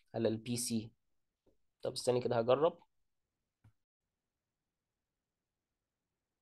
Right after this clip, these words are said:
تمام، كده التع-، كده لسه شغال.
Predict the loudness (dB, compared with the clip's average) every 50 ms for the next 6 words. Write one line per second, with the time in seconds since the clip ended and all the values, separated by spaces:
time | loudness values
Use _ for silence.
0 | _ _ _ _ _ _ _ _ _ _ _ _ _ _ _ _ _ _ _ _
1 | _ 2 2 4 4 2 2 4 4 4 4 4 6 6 6 6 4 2 0 2
2 | 4 6 6 6 6 4 0 -2 -2 0 0 0 0 -2 -6